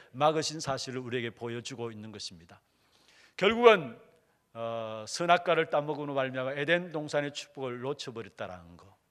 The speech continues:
그로 말미암아 우리 인생의 모든 문제가 오게 되었죠. 여러분, 어, 많은 사람들이 "이 에덴 동산이 어디 있느냐, 여기 있다 저기 있다" 많은 이야기들 합니다.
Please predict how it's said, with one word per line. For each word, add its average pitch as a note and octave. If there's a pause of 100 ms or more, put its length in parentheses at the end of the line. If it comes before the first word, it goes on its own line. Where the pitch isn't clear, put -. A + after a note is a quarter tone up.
(800)
그로 G#3
말미암아 G3+
우리 E3+
인생의 E3+
모든 D3
문제가 E3
오게 D3+
되었죠. A2
여러분, C#3 (540)
어, B2
많은 D#3+
사람들이 F#3
"이 F3+
에덴 E3+
동산이 E3+
어디 C3+
있느냐, C3 (580)
여기 F#3
있다 F3
저기 E3+
있다" C#3+
많은 C#3+
이야기들 C#3+
합니다. G#2+